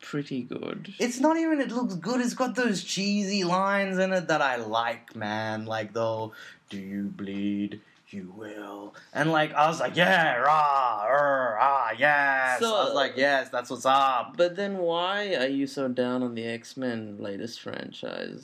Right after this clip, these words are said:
Speaker 2: I don't know, I just couldn't be stuffed.
Speaker 1: They've got equally as cheesy lines, I'm sure.
Speaker 2: I don't know, I
Speaker 1: I
Speaker 2: think
Speaker 1: can't
Speaker 2: I, I
Speaker 1: remember
Speaker 2: think
Speaker 1: any
Speaker 2: it's
Speaker 1: of
Speaker 2: because
Speaker 1: them.
Speaker 2: so many films have gone past. I will watch the one with Oscar Isaac in it, though, because Oscar Isaac is bae.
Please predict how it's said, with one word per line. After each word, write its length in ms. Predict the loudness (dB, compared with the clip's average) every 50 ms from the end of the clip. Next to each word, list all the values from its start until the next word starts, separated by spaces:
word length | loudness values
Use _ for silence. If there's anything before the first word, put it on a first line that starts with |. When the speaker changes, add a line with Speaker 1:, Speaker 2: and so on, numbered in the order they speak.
| -4
Speaker 2:
I 80 | 0 2
don't 220 | 2 2 2 2
know, 160 | 2 2 2 2
I 100 | 2 0
just 180 | 0 -4 -6 -4
couldn't 180 | -2 -2 0 0
be 100 | -2 -2
stuffed. 760 | -4 -6 -8 -8 -8 -6 -6 -8 -8 -10 -14 -20 -20 -20 -20 _ _ _
Speaker 1:
They've 340 | -16 -8 -2 -2 -2 -2 -2
got 220 | -2 -4 -4 -4 -4
equally 580 | -4 -4 -4 -4 -2 -2 -2 0 2 2 2 0
as 160 | 0 -2 -6
cheesy 380 | -6 -4 -2 -2 -2 -2 -2 -2
lines, 440 | -2 -2 -2 -2 -2 -2 -2 -2
I'm 160 | -4 -6 -6 -8
sure. 520 | -12 -8 -6 -4 -4 -4 -6 -8 -10 -8 -4
Speaker 2:
I 120 | -2 0
don't 160 | 2 2 2
know, 80 | 2 2
I 60 | 0
Speaker 1:
I 40 | 0
Speaker 2:
think 200 | 0 0 2 4
Speaker 1:
can't 20 |
Speaker 2:
I, 240 | 4 4 4 4 2
I 20 | 0
Speaker 1:
remember 60 | 0
Speaker 2:
think 100 | 0 0
Speaker 1:
any 40 | -2
Speaker 2:
it's 80 | -2 -2
Speaker 1:
of 80 | 0
Speaker 2:
because 140 | 0 0 0
Speaker 1:
them. 280 | -2 -2 0 0 0 2
Speaker 2:
so 60 | 2
many 180 | 2 0 0
films 340 | -2 -2 -4 -4 -2 -2 -2 -4
have 120 | -4 -4
gone 260 | -2 -2 -2 -2 -2
past. 360 | -4 -2 -2 0 0 -2 -4 -8 -16 -8 0
I 120 | 2 4 4
will 180 | 4 2 2
watch 220 | 2 2 0 0 -2
the 80 | -2
one 180 | -2 0 0 0
with 80 | -2 -2
Oscar 340 | -2 -2 -4 -4 -4 -4
Isaac 460 | -2 -2 -2 -4 -4 -6 -8 -8 -10 -12
in 140 | -12 -12
it, 120 | -14 -14 _
though, 200 | -10 -8 -8 -8
because 320 | -10 -10 -10 -10 -6 -6
Oscar 320 | -6 -6 -6 -6 -4 -4 -2
Isaac 420 | -2 -4 -4 -6 -6 -6 -6 -8
is 160 | -10 -12 -12
bae. 380 | -10 -6 -4 -4 -4 -4 -8